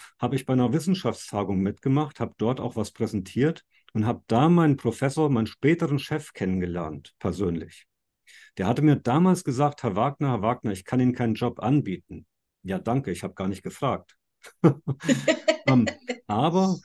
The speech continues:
wir haben uns von da an auf jeder Tagung immer wieder gesehen und weil wir ähnliche Themen hatten,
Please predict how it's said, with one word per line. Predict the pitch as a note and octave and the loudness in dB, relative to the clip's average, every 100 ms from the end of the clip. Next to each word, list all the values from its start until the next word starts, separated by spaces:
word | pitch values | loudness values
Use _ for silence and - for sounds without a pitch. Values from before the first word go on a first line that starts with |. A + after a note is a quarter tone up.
| _ | _
wir | A2 | -2
haben | A#2+ | 2
uns | D3+ | 0
von | - B2+ A2 | 0 -2 0
da | B2+ D#3 | 0 0
an | D3 | -2
auf | C3 G#2+ - | -4 -6 -6
jeder | D3 E3+ | -4 -4
Tagung | - C3 C#3+ C#3 A#2+ | -6 -6 -4 -4 -2
immer | C#3 D3+ | 0 0
wieder | B2 D#3+ A2+ | -2 -2 -2
gesehen | F#2+ - A2 C3 | -2 -2 0 0
und | A2+ | 0
weil | G#2+ | -2
wir | G2+ - | -2 0
ähnliche | B2+ F#3 F#3 D#3 | 2 2 2 -4
Themen | - D#3+ G#2+ F2+ | -2 -2 0 -2
hatten, | F2+ D#3 E3 | -4 -4 -4